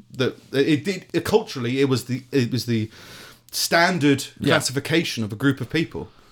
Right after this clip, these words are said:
Speaker 2: Yeah.
Speaker 1: It was widely used by everybody.
Speaker 2: They
Speaker 1: Just
Speaker 2: gave
Speaker 1: they
Speaker 2: the
Speaker 1: had no
Speaker 2: phrase
Speaker 1: papers.
Speaker 2: significance via discrimination.
Speaker 1: Same as the white power symbol.
Speaker 2: Yeah.
Speaker 1: It was a joke. It got adopted. Now socially, it's understood to be this.
Speaker 2: What, the, the okay thing?
Speaker 1: Yeah.
Speaker 2: It's never been adopted.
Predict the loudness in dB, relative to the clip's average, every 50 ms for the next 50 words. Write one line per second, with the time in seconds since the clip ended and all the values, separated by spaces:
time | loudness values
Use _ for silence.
0 | -20 -8 -4 -2 0 2 2 2 2 2 2 2 2 2 2 2 2 0 2 2
1 | 0 0 0 2 2 2 2 0 -2 -6 -6 -8 -6 -4 0 2 2 2 2 0
2 | -2 0 2 2 2 2 2 2 2 2 2 0 0 0 2 2 4 4 4 4
3 | 2 0 -2 -4 -4 -4 -4 -4 -2 -2 0 0 0 0 -2 -4 -4 -4 -4 -4
4 | -4 -6 -10 -6 -2 0 2 2 2 2 0 -2 -4 -2 -2 -2 0 0 -2 -4
5 | -6 -8 -10 -14 -16 -12 -8 -4 0 2 2 2 4 2 2 2 0 -2 -4 -6
6 | -10 -14 -4 -2 0 2 2 0 0 2 2 2 2 2 2 0 -2 -2 -4 -8
7 | -10 -16 -20 -10 -4 -2 -2 0 0 -2 -2 0 2 2 2 2 0 -6 -14 -20
8 | _ _ _ _ _ -12 -8 -6 -6 -4 -2 0 0 0 0 0 0 0 0 0
9 | -4 -10 -16 _ _ _ _ _ _ _ _ 0 2 2 2 2 0 0 0 0
10 | 0 0 0 -2 0 0 0 0 2 0 0 0 -2 -2 0 0 0 0 -2 -6
11 | -6 -4 -2 -2 -4 -6 -6 -8 -10 -8 -8 -6 -6 -6 -8 -12 -14 -8 -2 -2
12 | -2 -2 -2 0 2 4 4 4 2 2 0 0 0 0 0 0 0 0 -2 -6
13 | -12 -16 -14 -8 -4 -4 -4 -4 -6 -8 -10 -6 -2 0 2 2 2 2 2 2
14 | 2 2 0 -2 -4 -4 -6 -10 -10 -10